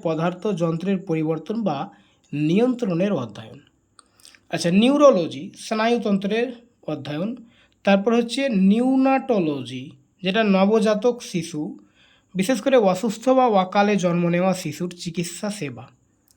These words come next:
তার হচ্ছে নেফ্রোলজি, বৃক্কের অধ্যয়ন বা কিডনির অধ্যয়ন। অসমোসিস, আধা পারগম্য ঝিল্লি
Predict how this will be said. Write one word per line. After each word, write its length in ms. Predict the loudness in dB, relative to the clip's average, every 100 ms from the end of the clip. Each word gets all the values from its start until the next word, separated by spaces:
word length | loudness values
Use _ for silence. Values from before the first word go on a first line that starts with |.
| _ _ _ _ _ _ -4
তার 140 | 0
হচ্ছে 180 | 2 4
নেফ্রোলজি, 720 | 4 2 2 2 4 0 -4 -10 -20 _ _ -14
বৃক্কের 480 | -6 -2 -2 0 2
অধ্যয়ন 480 | 2 0 -2 -2 -2
বা 260 | -2 -4 -4
কিডনির 380 | -6 -2 -2 -2
অধ্যয়ন। 480 | -4 -6 -6 -6 -8 -16 _ _ _ _ -20 _ 2
অসমোসিস, 1040 | 4 4 2 4 4 2 -2 -2 -8 -14 -20 _ -20 _
আধা 440 | 2 4 4 6 4
পারগম্য 880 | 4 0 2 2 2 2 2 2 0
ঝিল্লি 640 | -2 -2 -2 -4 -8 -10